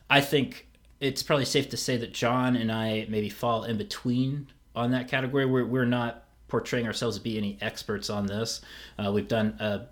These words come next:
modest amount of research, and we've talked with several people, but we're intending this episode to be the first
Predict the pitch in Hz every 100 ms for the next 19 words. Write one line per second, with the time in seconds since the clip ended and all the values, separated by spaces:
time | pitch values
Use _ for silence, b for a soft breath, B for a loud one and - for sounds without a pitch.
0 | - 113 110 110 - 110 104 98 101 101
1 | - 107 - - - 107 107 104 98 104
2 | 101 - 107 - 104 - - - 117 107
3 | 101 110 104 120 117 B B B 127 123
4 | 135 156 220 180 - 147 131 120 135 131
5 | 117 - - 110 107 - 117 127 113 -
6 | 139 156 156 -